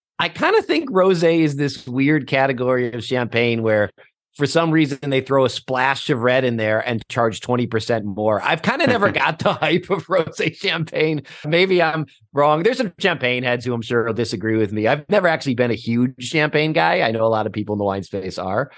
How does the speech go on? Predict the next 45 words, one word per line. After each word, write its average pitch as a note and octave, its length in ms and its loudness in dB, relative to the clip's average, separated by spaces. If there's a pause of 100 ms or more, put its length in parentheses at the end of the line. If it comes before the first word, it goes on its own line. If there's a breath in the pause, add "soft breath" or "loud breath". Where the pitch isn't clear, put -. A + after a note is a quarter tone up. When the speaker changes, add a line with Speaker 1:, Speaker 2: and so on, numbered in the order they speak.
(100)
Speaker 1:
but C3+ 160 0
I've D3+ 140 0
never F3 240 4
understood A#2 460 -2
that F#2 280 -8
trend. F2+ 380 -4
Like, F2+ 180 -8
why G#2 380 2
is G#2 180 -2
it F#2+ 100 -8
so G2+ 200 0
much F#2+ 180 -6
more G2 160 -4
money? F#2 400 -8
'Cause, C#3 220 -2 (260 loud breath)
'cause G3 140 2
champagne G#3 300 2
is F3+ 100 0
one F#3 80 4
of E3+ 60 2
the D#3+ 60 2
only E3 160 2
places D3 460 -2
where A#2+ 440 0 (420)
they D#3+ 80 4
don't G3 140 4
actually E3 340 -2
make D3+ 200 2
a C3+ 140 4
maceration C#3 640 0
champagne. G#2+ 440 -2
They A2 100 2
just A#2 180 -2 (140)
add C3 160 4
a C3+ 60 4
little B2 200 2
splash B2+ 400 -4
of A2+ 120 -2
red A#2+ 360 2
often, E2+ 420 -6
or G#2 60 -4
at A2 60 -4
least A#2+ 240 -2
they G2+ 80 -6
can G2+ 540 -4